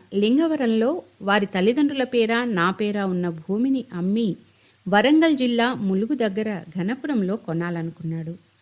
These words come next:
సీతారామయ్యతో పాటు స్నేహితులు, బంధువులు కూడా అక్కడే కొనాలన్న నిర్ణయానికొచ్చారు.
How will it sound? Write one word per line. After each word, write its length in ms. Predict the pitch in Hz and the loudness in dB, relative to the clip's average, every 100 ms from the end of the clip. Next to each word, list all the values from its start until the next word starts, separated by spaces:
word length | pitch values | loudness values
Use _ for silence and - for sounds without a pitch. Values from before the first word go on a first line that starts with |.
| _ _ _ - | _ _ _ -8
సీతారామయ్యతో 840 | - 349 349 294 254 214 202 196 | 2 2 4 4 4 2 -2 -4
పాటు 340 | 185 180 185 185 | -4 -4 -4 -8
స్నేహితులు, 760 | - 165 180 196 202 196 214 180 | -6 -4 -2 -2 -4 -2 -2 -2
బంధువులు 420 | 156 151 160 233 | -2 -2 0 -2
కూడా 400 | 269 240 226 285 - - | 0 0 0 -2 -10 -16
అక్కడే 360 | 156 240 330 294 | -10 -4 -2 -2
కొనాలన్న 600 | 214 190 185 175 165 160 | 0 2 2 0 -2 -2
నిర్ణయానికొచ్చారు. 1000 | 165 170 240 269 208 - 151 - 156 | -2 0 0 0 -2 -4 -8 -8 -10